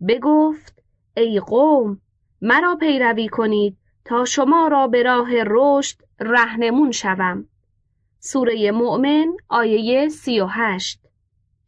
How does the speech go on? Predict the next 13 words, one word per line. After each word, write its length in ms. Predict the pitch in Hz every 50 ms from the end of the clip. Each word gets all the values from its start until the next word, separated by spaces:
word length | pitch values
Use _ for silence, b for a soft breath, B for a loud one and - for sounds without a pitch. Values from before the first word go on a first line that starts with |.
| _ -
و 140 | 240 269
نیز 260 | 285 311 339 370 359 -
دربارهٔ 600 | 330 302 294 285 247 277 269 277 277 285 302 302
وظیفهٔ 720 | 277 302 294 269 247 262 254 240 - 262 247 233 269 262 254
عموم 480 | - - 240 240 254 294 349 370 370 359
مؤمنین 680 | 330 311 285 285 262 233 233 226 220 220 226 240 254
فرموده: 840 | 262 - - 269 247 240 233 220 202 185 180 202 226 269 311 339 370 - _ _ _ _ _ _ _ _ _ _ _
"فلولا 760 | - 277 269 269 277 294 320 320 302 285 277 269 269 262 247 247
نفر 680 | 262 277 311 320 - 320 285 269 254 233 226 214 208 202 _ _ _ _ _ _ _ _
من 260 | 247 254 262 254 247 233 -
کل 480 | - 320 320 330 311 294 277 269 262
فرقة 720 | 262 - 294 302 302 294 262 254 254 254 247 - 269 247
منهم 720 | 233 233 233 254 277 277 262 254 233 240 226 220 214 208 202